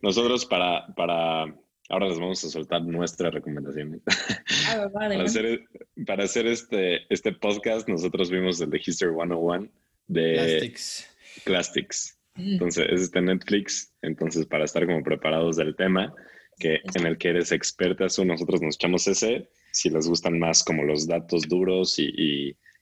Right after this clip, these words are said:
Speaker 1: y pues es, son cortitos, que dura veinte minutos, creo, algo
Speaker 2: Mm.
Speaker 1: así.
Speaker 2: Es muy bueno.
Speaker 1: Entonces, échense este History one oh one.
Speaker 3: Yo les,
Speaker 1: Eh, el
Speaker 3: les
Speaker 1: capítulo
Speaker 3: quiero
Speaker 1: de
Speaker 3: reco-,
Speaker 1: Plastics.
Speaker 3: les quiero recomendar el de, de, es, es justo el narrador de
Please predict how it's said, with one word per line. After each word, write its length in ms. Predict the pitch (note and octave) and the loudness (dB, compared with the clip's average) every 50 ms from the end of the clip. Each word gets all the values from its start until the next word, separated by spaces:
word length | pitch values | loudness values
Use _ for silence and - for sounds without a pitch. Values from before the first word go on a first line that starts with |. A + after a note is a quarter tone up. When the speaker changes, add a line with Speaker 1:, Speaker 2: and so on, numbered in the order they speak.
| _ | _
Speaker 1:
y 100 | - D#2+ | -4 -2
pues 380 | - - D#2 D2+ - - - - | 0 0 0 0 2 2 0 2
es, 240 | E2+ F2 - - - | 2 0 0 0 0
son 140 | F2+ F2+ | 2 2
cortitos, 520 | F2 F2+ E2+ E2+ - E2+ D2 - D2 - - | 2 0 0 0 0 -2 0 -2 -2 -2 -2
que 80 | - E2+ | -2 0
dura 200 | D#2+ D#2+ D2+ D2 D2 | 0 2 2 0 0
veinte 240 | D#2 D#2+ D#2 D#2+ | 0 -2 -2 -2
minutos, 380 | D#2+ D2+ - - - - - - | -2 -2 -4 -6 -10 -12 -16 -16
creo, 200 | - - - - - | -12 -10 -10 -6 0
algo 100 | G#3+ G#3+ G#3+ | 2 2 4
Speaker 2:
Mm. 20 | |
Speaker 1:
así. 220 | G#3+ G#3 G3 - - _ _ - - G3+ - - | 4 2 0 -2 -2 _ _ -12 -12 -12 -10 -8
Speaker 2:
Es 100 | F#3+ F#3+ | -4 -2
muy 140 | G3 F#3+ F#3 | 0 0 0
bueno. 240 | F3+ F3+ F3+ F3 F3 | -2 -4 -6 -4 -2
Speaker 1:
Entonces, 840 | - D#2 D#2 D#2+ - - E2 E2 - D#2+ D#2+ D#2+ D#2 - - - _ _ _ - | 0 0 0 0 0 -2 -2 0 0 0 0 0 0 -4 -8 -10 _ _ _ 0
échense 380 | F2 E2 - F#2+ F2+ F2 - F#2 | 0 2 2 0 0 0 0 -2
este 260 | - - - F2 E2+ - | -2 -2 -2 -4 -2 -2
History 360 | F#2 F2 - - F2+ E2 E2 | -4 -4 -2 -2 0 0 0
one 220 | D#2 E2 E2+ E2 | 0 0 0 0
oh 220 | E2 E2 E2 E2 F2 | 0 0 0 0 0
one. 340 | F2+ F#2 F#2+ A2+ B2+ D3 D3 - _ - E3 D#3 | 2 2 0 0 -2 -6 -10 -16 _ -16 -12 -8
Speaker 3:
Yo 200 | D3+ C#3+ D#3 D#3+ | -4 -2 -2 0
les, 340 | E3 F3+ F3+ D#3+ C#3+ - - | 0 0 0 0 0 0 0
Speaker 1:
Eh, 40 | C#3+ | 0
el 40 | C#3 | 2
Speaker 3:
les 260 | C3+ C3 B2+ B2+ B2 | 2 2 2 2 2
Speaker 1:
capítulo 100 | A#2 - - - D3 - | 0 0 0 0 0 0
Speaker 3:
quiero 40 | D#3+ | 0
Speaker 1:
de 80 | D3 C#3 | -2 -2
Speaker 3:
reco-, 100 | - - | -2 0
Speaker 1:
Plastics. 640 | - - - - - - - - - - - - - | 0 0 0 0 0 -2 -2 0 2 2 2 2 2
Speaker 3:
les 120 | C3+ B2 | 0 -2
quiero 160 | - D#3+ E3+ E3 | -2 -2 -2 0
recomendar 540 | C3+ - - B2 B2 B2+ C3 C3+ C#3 D3 | 0 0 0 0 2 2 2 2 0 2
el 180 | D#3 D3+ D3+ C3+ | 2 2 2 2
de, 140 | A#2+ A2 G#2+ | 0 0 -2
de, 500 | G#2 A#2 A#2 A#2 A#2 A2+ A2+ A2+ - - B2+ | -2 -2 -2 -2 -2 -4 -6 -10 -10 -8 -8
es, 180 | C#3 A#2+ - | -8 -6 -8
es 140 | E3+ C#3+ - | -8 -10 -10
justo 220 | - D3+ - - E3 | -10 -8 -6 -4 -2
el 60 | D3 | -2
narrador 400 | C3+ B2 A#2 A#2 A#2+ B2+ C3+ C3+ | -2 -2 -2 -2 -2 0 0 0
de 680 | B2+ C3 C3 B2+ B2 A#2+ A#2+ A2+ A2 G#2+ G#2 F#2+ - - | 0 0 2 2 2 0 0 -2 -4 -6 -6 -8 -12 -14